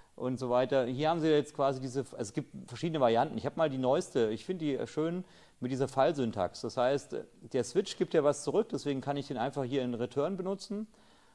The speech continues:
Und hier switche ich über eine Number of Children, irgendwas auch immer das hier ist.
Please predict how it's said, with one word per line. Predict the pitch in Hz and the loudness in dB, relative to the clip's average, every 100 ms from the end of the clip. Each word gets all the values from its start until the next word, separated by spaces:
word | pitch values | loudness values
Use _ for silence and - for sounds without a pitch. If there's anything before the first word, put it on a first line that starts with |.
| _ | _
Und | - 123 139 139 - | 0 4 4 2 -2
hier | 151 156 147 - - | 2 4 4 0 -12
switche | - 151 - | -4 -4 -2
ich | 131 | -4
über | 135 123 | -2 0
eine | 117 120 | 0 0
Number | 117 113 143 135 131 120 | 0 0 0 2 2 2
of | 117 | 0
Children, | - 165 180 175 170 | -4 -4 -2 -4 -2
irgendwas | 151 143 143 139 | 0 0 0 -4
auch | 123 | -4
immer | 127 | -4
das | 120 113 | -4 -4
hier | 127 | -2
ist. | 170 196 - | -2 -4 -8